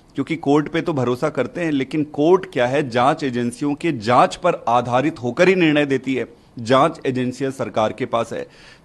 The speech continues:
तो मैं उम्मीद करता हूं कि आने वाले समय में इस पे सही नतीजा आएगा और let us hope for the best। देखिए, अजय माखन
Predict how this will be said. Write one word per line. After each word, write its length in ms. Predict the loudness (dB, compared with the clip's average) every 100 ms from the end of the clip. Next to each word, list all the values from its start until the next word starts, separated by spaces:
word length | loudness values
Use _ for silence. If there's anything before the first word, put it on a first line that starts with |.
| 0
तो 420 | 2 4 2 -2 -10 -20 _
मैं 240 | 0 4 4
उम्मीद 420 | 4 4 2 2
करता 280 | -2 0 0
हूं 140 | -2
कि 140 | 0
आने 200 | 0 2
वाले 260 | 2 2 0
समय 300 | -2 0 2
में 200 | 2 0 -6 _ -16
इस 100 | -4
पे 120 | -4
सही 260 | -2 -2
नतीजा 420 | -2 -2 -4 0 0
आएगा 340 | 0 -4 -8 -12 -20 _
और 440 | 2 4 4 0
let 160 | -2 -4
us 160 | -4 -8
hope 220 | -8 -8
for 60 | -8
the 80 | -8
best। 220 | -12 -16 -20 -20 -20 -20 -20 _ _ _
देखिए, 420 | -18 -10 -8 -4
अजय 360 | -4 -2 -2 -2
माखन 640 | -2 -2 -4 -4 -2 -4